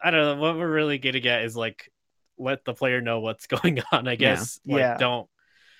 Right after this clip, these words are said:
Speaker 1: 'cause I don't know, like, it's like, uh, I play a lot of games where, like, you get an, you get the okay ending if you beat the game, or you get the very good ending if you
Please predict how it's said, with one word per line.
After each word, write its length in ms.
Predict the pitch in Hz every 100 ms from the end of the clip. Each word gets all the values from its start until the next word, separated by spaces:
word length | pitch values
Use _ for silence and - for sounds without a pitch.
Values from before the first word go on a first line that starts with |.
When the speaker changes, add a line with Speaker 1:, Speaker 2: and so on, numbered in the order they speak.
| _
Speaker 1:
'cause 180 | 190 170
I 140 | 165 196
don't 140 | 165
know, 180 | 151 127
like, 260 | 175 - - _
it's 220 | 240 254 311
like, 440 | 294 294 - 156 _
uh, 140 | 208 208
I 120 | 196
play 220 | 233 269 269
a 60 |
lot 200 | 156 139
of 60 | 135
games 260 | 139 131
where, 160 | 151 139
like, 160 | 131 139
you 100 | 135
get 260 | 139 143
an, 200 | 131 135 -
you 140 | 151 135
get 180 | 165
the 160 | 151 151
okay 460 | 185 185 208 185 165
ending 460 | 160 165 165 160
if 140 | 143 156
you 80 |
beat 280 | 131 156 160
the 80 | 147
game, 340 | 147 147 147
or 100 | 131
you 120 | 131 127
get 180 | 135 -
the 80 | 127
very 380 | 110 151 151 135
good 240 | 131 120
ending 320 | 131 127 131
if 200 | 120 -
you 260 | 120 110